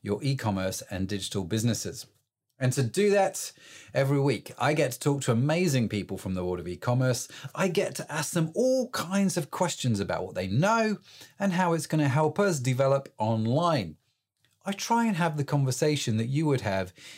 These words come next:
if you got to sit down with them and grab a coffee with them. Yes, I do. Uh, we dig into their story. We learn the principles that are gonna help us start and adapt and grow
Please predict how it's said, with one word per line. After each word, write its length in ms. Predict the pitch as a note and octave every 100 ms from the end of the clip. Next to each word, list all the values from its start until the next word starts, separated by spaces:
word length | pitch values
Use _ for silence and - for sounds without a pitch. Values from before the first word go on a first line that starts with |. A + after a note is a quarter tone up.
| -
if 200 | C3 -
you 120 | C3
got 320 | A#2+ F#3 -
to 100 | -
sit 320 | G#3 A#3 F#3+
down 300 | D#3+ D#3+ D3+
with 180 | C#3+ A#2+
them 320 | A#2+ A2+ A2+ - - - _ _
and 160 | E3 F3
grab 300 | C#3 B2+ G2+
a 100 | F2+
coffee 400 | - C#3+ C3+ A#2+
with 280 | G#2 F#2+ -
them. 240 | F#2 - _ _ -
Yes, 380 | A2+ - -
I 160 | G2+ E2 -
do. 300 | - F3 A#2+ - - - C#3
Uh, 200 | B2 A#2+
we 140 | B2+
dig 220 | B2 C3+ C3+
into 180 | B2+
their 140 | - A#2+
story. 580 | - - G3 G3+ G3 - - -
We 140 | A3+
learn 260 | A3+ A3+ G#3+
the 80 | F#3
principles 640 | F3 F3+ F3+ - B2 G#2
that 140 | A2+ -
are 80 |
gonna 220 | A#2 B2+ G#2+
help 260 | B2+ B2
us 80 | A2
start 380 | - B2 A#2+ A#2+
and 100 | G2+
adapt 440 | F#2+ G#2 G2 - -
and 200 | G#2 G2+
grow 400 | F#2 G#2 G2 F#2